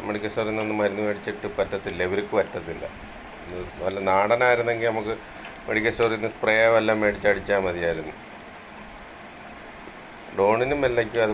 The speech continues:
പറ്റത്തില്ല, അതുകൊണ്ട് നമുക്ക് ഹോസ്പിറ്റലിൽ തന്നെ കൊണ്ടുപോയേ പറ്റത്തുള്ളൂ. അപ്പോൾ അവരെ ഹോസ്പിറ്റലിലോട്ട്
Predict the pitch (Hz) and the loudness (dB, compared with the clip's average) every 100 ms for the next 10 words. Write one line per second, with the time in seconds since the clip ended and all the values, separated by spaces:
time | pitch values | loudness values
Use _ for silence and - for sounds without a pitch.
0 | 98 - 92 85 80 - - - 92 95 | 0 -2 -4 -6 -10 -12 -12 -8 -2 0
1 | 98 107 101 101 101 98 104 101 101 101 | 2 0 0 -2 -2 -2 -6 -2 0 0
2 | 98 95 98 95 85 80 - - - - | 0 0 0 0 -2 -8 -12 -12 -14 -16
3 | - - - - - - - - - - | -16 -16 -16 -16 -16 -16 -16 -16 -18 -16
4 | - - - 90 87 95 95 98 98 - | -16 -16 -12 -8 0 0 2 0 -2 -6
5 | - - - - 98 - 98 101 98 | -14 -14 -14 -6 -6 -6 -6 -4 -4